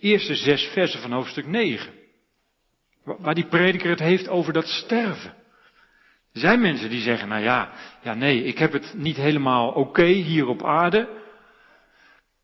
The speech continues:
Maar ik geloof dat mijn leven straks eeuwig zal duren. En dan zal ik het goed hebben.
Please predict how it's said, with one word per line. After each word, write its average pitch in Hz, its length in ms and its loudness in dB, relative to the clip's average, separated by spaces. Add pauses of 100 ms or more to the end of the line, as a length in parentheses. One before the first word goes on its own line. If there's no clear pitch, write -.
Maar 165 260 0
ik 160 80 2
geloof 185 480 2
dat 170 160 2
mijn 151 220 4
leven 175 420 4
straks - 460 -2
eeuwig 196 480 4
zal 180 260 2
duren. 165 500 0 (1000)
En 135 140 -6
dan 180 180 4
zal 196 160 4
ik 190 100 0
het 170 100 -2
goed - 300 -4
hebben. - 380 -8